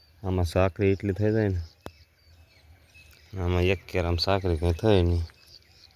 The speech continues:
જો આવા દડા થયા. જો. જો, આવડા આવડા દડા થયા. જો.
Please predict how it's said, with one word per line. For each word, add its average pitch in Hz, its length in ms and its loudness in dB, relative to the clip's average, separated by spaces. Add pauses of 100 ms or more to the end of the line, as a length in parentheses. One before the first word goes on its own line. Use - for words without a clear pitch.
(1160)
જો 101 100 2
આવા 90 240 4
દડા 85 260 2
થયા. 90 340 0 (2500)
જો. 90 280 -6 (3000)
જો, 87 200 -10 (360)
આવડા 87 240 -4
આવડા 82 320 -4
દડા 82 140 -4
થયા. 90 280 -6 (1700)
જો. 85 220 -6